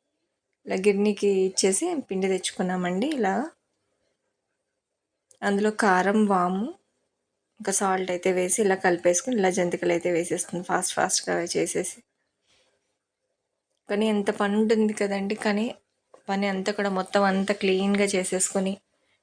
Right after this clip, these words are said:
పిండి వంటలు, అలాగే షాపింగ్, క్లీనింగ్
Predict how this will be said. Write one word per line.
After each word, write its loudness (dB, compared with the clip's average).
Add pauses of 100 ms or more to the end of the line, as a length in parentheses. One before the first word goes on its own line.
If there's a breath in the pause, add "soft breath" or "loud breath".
(100)
పిండి 2
వంటలు, -2 (160)
అలాగే -2 (1120)
షాపింగ్, 2 (1300)
క్లీనింగ్ 2